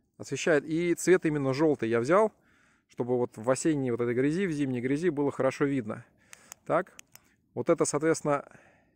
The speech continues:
самое слабое, это десять процентов от мощности, то это под ноги светить,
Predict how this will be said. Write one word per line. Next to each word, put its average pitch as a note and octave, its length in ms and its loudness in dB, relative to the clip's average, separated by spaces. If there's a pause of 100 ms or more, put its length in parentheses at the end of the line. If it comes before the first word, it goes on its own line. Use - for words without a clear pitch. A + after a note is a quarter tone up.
(1160)
самое D3+ 340 0
слабое, G3 360 2
это B2+ 100 -2
десять C#3+ 280 -4
процентов C3 360 -2
от C3 160 -4
мощности, G3+ 340 -4
то C3 80 -2
это - 140 -6
под C3+ 240 -4
ноги C#3 200 -2
светить, E3 460 -8